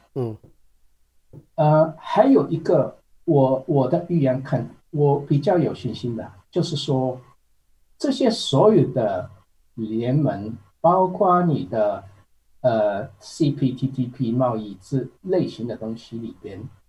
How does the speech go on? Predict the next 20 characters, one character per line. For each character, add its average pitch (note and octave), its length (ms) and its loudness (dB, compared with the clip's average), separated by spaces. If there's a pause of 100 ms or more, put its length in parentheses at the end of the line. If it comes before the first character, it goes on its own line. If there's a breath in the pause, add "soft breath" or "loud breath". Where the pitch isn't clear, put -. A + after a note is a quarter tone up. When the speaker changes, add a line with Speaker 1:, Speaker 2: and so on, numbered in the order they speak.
(680)
Speaker 2:
一 A3+ 120 -4
定 B3 320 0
会 C#3 220 2
邀 D#3 260 4
请 - 240 -12 (140)
中 C#3 300 0
共 C#3 240 -4 (520)
加 C3 180 0
入， A#2+ 200 -6 (600)
而 F3 140 4
且 D#3+ 160 0
会 D3+ 220 2
制 - 240 -2
定 D#3 320 0
比 B2 140 -4
较 D3+ 240 -2 (100)
具 A3 220 -4
体 - 240 -10
的 F#2+ 260 -10 (520)
accountability， C#3 760 -4